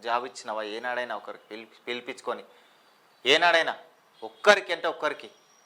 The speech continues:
ఎంతమంది నరకం చూస్తున్నారు తెలుసా రాష్ట్రంలో? తెలంగాణ రాష్ట్రంలో బుక్కెడు బువ్వ,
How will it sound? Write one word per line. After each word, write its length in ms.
ఎంతమంది 600
నరకం 400
చూస్తున్నారు 380
తెలుసా 300
రాష్ట్రంలో? 560
తెలంగాణ 640
రాష్ట్రంలో 920
బుక్కెడు 540
బువ్వ, 500